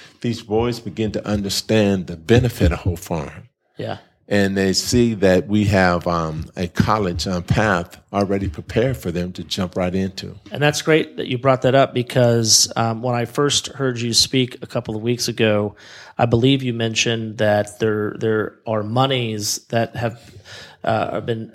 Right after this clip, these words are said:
Speaker 2: you know, allocated or set aside
Speaker 1: Right.
Speaker 2: for young men who
Speaker 1: Right.
Speaker 2: make it through the,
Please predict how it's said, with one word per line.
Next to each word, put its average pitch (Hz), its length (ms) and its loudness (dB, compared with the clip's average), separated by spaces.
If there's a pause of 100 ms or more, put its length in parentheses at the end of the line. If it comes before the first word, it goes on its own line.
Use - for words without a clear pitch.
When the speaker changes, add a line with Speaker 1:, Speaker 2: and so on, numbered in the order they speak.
(100)
Speaker 2:
you 113 80 -8
know, 110 100 -4
allocated 131 600 2
or 107 80 -6
set 131 220 -2
aside 131 560 2
Speaker 1:
Right. 117 40 -12
Speaker 2:
for 117 520 -2
young 117 320 -2
men 117 260 -4
who 113 280 -2
Speaker 1:
Right. - 220 -6
Speaker 2:
make 123 200 -4
it 123 100 -2
through 123 180 -4
the, 113 140 -2